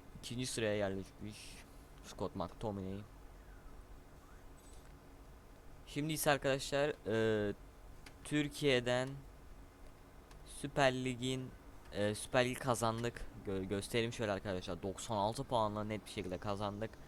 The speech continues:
E, Türkiye'den hocam şöyle bir gol sıralamasına bakalım arkadaşlar. Cristiano Ronaldo otuz gol. Mauro Icardi çökmüş ha, bildiğin Mauro Icardi sonda çökmüş ligde.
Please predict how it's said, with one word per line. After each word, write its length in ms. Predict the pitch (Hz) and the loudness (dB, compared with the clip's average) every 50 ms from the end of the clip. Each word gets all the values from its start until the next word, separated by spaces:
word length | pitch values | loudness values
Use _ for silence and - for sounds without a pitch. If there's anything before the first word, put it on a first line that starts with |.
| - - - - - - - - - - - - - - - - - - - - - - - - - - - - - - - - - - - - | -14 -16 -16 -16 -16 -16 -14 -14 -14 -14 -14 -16 -16 -16 -16 -16 -16 -16 -16 -18 -18 -16 -16 -16 -16 -16 -16 -16 -16 -16 -14 -14 -14 -12 -6 -2
E, 220 | - 104 107 107 101 - | 2 2 4 4 2 2
Türkiye'den 560 | - 160 165 156 147 - - 139 123 127 123 | 0 0 0 0 0 2 4 4 4 4 4
hocam 340 | 113 110 117 113 120 117 120 | 2 2 2 2 2 0 0
şöyle 500 | 123 - 139 127 123 117 107 110 110 104 | 0 0 2 4 4 4 4 4 2 4
bir 220 | 117 120 113 107 - - - - - - - - - - - - 110 | 4 4 2 2 0 -2 -8 -12 -14 -16 -16 -16 -16 -14 -12 -2 2
gol 180 | 135 143 147 147 | 6 6 6 6
sıralamasına 640 | - - 151 131 127 127 120 123 - - 131 123 | 6 4 4 4 6 6 4 4 2 2 4 4
bakalım 340 | 120 117 - - 123 123 117 | 4 4 4 4 4 4 4
arkadaşlar. 680 | 110 98 95 101 104 92 95 101 - - 123 120 123 127 123 - | 2 0 0 0 0 0 -2 -2 -2 0 0 2 2 0 -2 -2
Cristiano 420 | - 110 107 - - - 127 127 127 | -2 -2 -2 0 4 4 6 6 6
Ronaldo 260 | 123 123 131 131 120 | 4 4 2 2 2
otuz 520 | 95 87 90 - - - 139 139 127 127 | 0 0 -2 -4 -2 0 0 2 4 4
gol. 480 | 123 120 113 107 104 98 92 87 82 73 - - 95 - - - - - - - - - - - - - | 6 6 8 8 6 6 6 4 2 0 -4 -6 -10 -12 -14 -16 -16 -16 -16 -16 -14 -14 -14 -12 -8 -2
Mauro 360 | 101 107 107 110 113 117 123 | 2 4 6 6 6 6 4
Icardi 800 | 123 123 113 - 147 147 151 156 156 147 147 147 151 156 156 - - - - - - - - - - - - - | 4 2 2 0 2 4 4 4 4 2 0 0 0 0 -2 -4 -8 -12 -12 -12 -12 -14 -14 -14 -14 -14 -14 -8
çökmüş 520 | - - 110 101 - - 127 143 147 - | -2 0 0 0 0 -2 -2 -2 -2 2
ha, 220 | 151 143 139 127 120 | 2 2 2 4 2
bildiğin 340 | 135 143 139 139 143 143 139 | 2 2 2 4 2 2 4
Mauro 260 | 135 127 127 127 127 | 2 2 2 2 2
Icardi 520 | 127 127 143 143 131 131 127 127 - 117 | 2 2 0 0 0 0 0 -2 -2 -2
sonda 420 | - - - 123 127 120 110 107 - | -4 -4 -2 -2 0 0 0 -2 0
çökmüş 500 | - 131 127 - - 139 135 - - 123 | 0 0 0 0 -2 -4 -4 -4 -4 -4
ligde. 380 | 117 98 - - 92 87 82 | -6 -4 -2 -2 0 0 -2